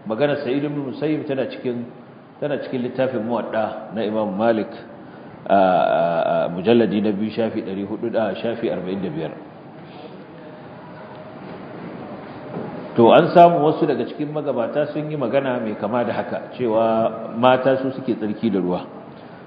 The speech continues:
Maza tsarkin hoge aka san shi da su, tsarkin dutse ba tsarkin ruwa ba.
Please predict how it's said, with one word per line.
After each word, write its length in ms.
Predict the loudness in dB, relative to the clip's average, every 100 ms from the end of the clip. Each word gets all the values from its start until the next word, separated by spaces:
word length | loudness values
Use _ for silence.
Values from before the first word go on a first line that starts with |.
| 0
Maza 440 | 2 8 8 8 4
tsarkin 400 | -2 -2 -4 0
hoge 380 | 4 4 4 2
aka 180 | 0 -2
san 160 | -6 -4
shi 140 | -4
da 80 | -6
su, 200 | -6 -8 -10 -16 -18 -18 -18 0
tsarkin 400 | 2 2 0 2
dutse 240 | 2 2
ba 120 | 2 0
tsarkin 380 | -2 0 2
ruwa 180 | 4 4
ba. 120 | 4